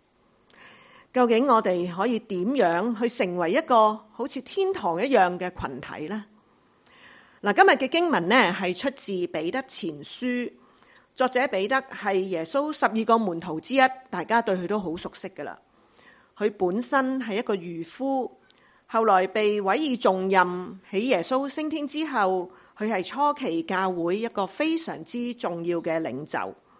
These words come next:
彼得寫呢封信嘅時候呢，應該都係佢嘅晚年時期啦。嗰陣時教會嘅處境一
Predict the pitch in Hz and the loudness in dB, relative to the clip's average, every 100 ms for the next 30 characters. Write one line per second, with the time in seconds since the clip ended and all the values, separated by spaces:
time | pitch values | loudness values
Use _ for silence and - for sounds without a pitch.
0 | _ _ _ - _ _ _ _ _ _ | _ _ _ -20 _ _ _ _ _ _
1 | _ 220 285 349 349 202 269 294 294 294 | _ 0 4 2 2 2 2 2 -2 -4
2 | 285 233 196 196 190 190 170 185 175 202 | -4 -4 -4 -4 -6 -6 -8 -4 0 2
3 | 185 170 226 226 226 202 175 170 165 143 | 2 0 -4 -4 0 -2 -2 -6 -4 -6
4 | - 165 156 123 - 160 - 110 101 127 | -8 -10 -10 -12 -12 -12 -12 -16 -12 -12
5 | - _ _ _ _ _ _ 247 320 - | -12 _ _ _ _ _ _ 2 2 2
6 | 175 190 202 202 190 208 220 190 - - | -2 2 6 6 8 6 2 -2 -6 -4
7 | 175 170 160 180 202 - | -4 -4 -6 -6 -8 -4